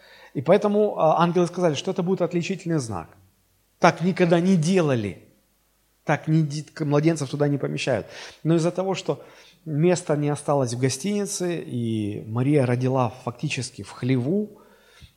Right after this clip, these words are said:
то родившегося младенца спеленали и положили вот в пустую кормушку,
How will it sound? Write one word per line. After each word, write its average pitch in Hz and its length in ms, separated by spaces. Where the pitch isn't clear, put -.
то 110 540
родившегося 120 580
младенца 131 440
спеленали 185 480
и 175 40
положили 190 460
вот 170 200
в - 60
пустую 160 440
кормушку, 147 580